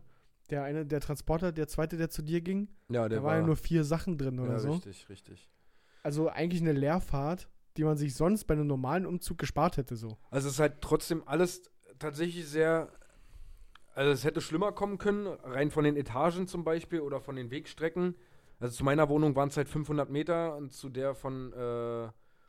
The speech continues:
Speaker 2: von meiner Ex-Freundin waren's neunhundert Meter.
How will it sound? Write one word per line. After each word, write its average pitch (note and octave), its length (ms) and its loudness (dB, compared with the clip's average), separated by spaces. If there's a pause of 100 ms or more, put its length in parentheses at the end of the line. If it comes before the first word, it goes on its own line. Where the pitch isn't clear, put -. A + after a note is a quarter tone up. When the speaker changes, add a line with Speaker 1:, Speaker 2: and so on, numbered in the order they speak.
Speaker 2:
von B2 160 -8
meiner A#2+ 240 -6
Ex-Freundin C#3 640 -6 (100)
waren's G#2+ 280 -8 (120)
neunhundert D3 540 -2
Meter. D#3+ 340 -4